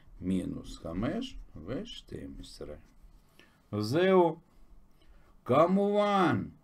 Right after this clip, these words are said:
אני יכול עכשיו לפתור את התרגיל, כן, בשיטת ההצבה.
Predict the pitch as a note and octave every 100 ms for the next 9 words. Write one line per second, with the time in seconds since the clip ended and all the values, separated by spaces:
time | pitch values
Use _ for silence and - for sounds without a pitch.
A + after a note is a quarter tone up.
0 | _ _ _ - F2 F#2 A2+ C3 C3+ C3
1 | C3+ - G#2 G#2 A#2 - G#2 A#2+ B2+ B2
2 | B2 B2 - F#2+ A#2+ B2+ B2 - B2 A#2+
3 | - G#2+ B2+ C3 C3 B2+ - A2+ G2+ F2
4 | F#2+ D#3+ D#3 - _ _ _ _ _ _
5 | _ _ - G2+ C3+ D3+ D#3 - - _
6 | _ - - - _ _ - _ - G#2+
7 | G#2+ G2+ A2 A2 A#2+ A2+ G2+ - G2 E2